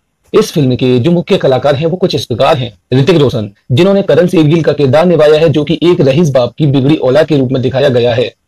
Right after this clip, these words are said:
प्रीति जिंटा, जिन्होंने रोमिला दत्ता का किरदार निभाया है, जो कि एक मशहूर news reporter होती है और करण सेरगिल की एक lover के रूप में भी इनको दिखाया गया है। अमिताभ बच्चन, जिन्होंने Cardinal Sunil Damley का किरदार निभाया है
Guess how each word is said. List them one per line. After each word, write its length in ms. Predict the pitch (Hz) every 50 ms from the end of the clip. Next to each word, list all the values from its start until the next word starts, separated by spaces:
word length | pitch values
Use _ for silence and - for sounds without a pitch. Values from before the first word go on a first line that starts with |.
| _ _ -
प्रीति 260 | 156 190 185 190 190
जिंटा, 320 | 123 135 123 117 143 135
जिन्होंने 420 | 123 117 143 165 175 180 190 196 190
रोमिला 320 | 156 147 147 151 147 165 160
दत्ता 280 | 143 - - 151 151
का 140 | 131 - -
किरदार 320 | 117 139 123 120 147 165
निभाया 320 | 170 170 165 170 165 170 165
है, 120 | 170 175 131
जो 120 | 135 131
कि 140 | 127 156 156 151 151 - - 147
एक 140 | 156 160
मशहूर 300 | 160 151 135 - 185 185 180
news 220 | 165 165 165 143
reporter 300 | 135 120 139 131 131 143
होती 280 | 120 127 127 - 151 143
है 100 | 143 127 117 - -
और 100 | - - - -
करण 200 | 139 143 170 170
सेरगिल 320 | 160 151 139 139 160 151
की 160 | 156 165 156
एक 80 | 165 147
lover 240 | 131 127 127 139 135
के 80 | 151
रूप 160 | 131 131 123
में 120 | 135 135 127
भी 80 | 160
इनको 180 | 156 135 123 160
दिखाया 300 | 131 131 127 120 139 156
गया 220 | 135 127 - 117
है। 80 | 120 139
अमिताभ 240 | 123 104 127 123 117
बच्चन, 220 | 123 - 139 131
जिन्होंने 260 | 117 123 117 117 123
Cardinal 380 | 127 - 110 101 107 117 123 123
Sunil 280 | - 135 113 120 120 107
Damley 240 | 104 104 110 120
का 80 | 135 123
किरदार 340 | - 110 101 110 120 123 117
निभाया 320 | 117 107 113 117 123 123
है 160 | 131 135 139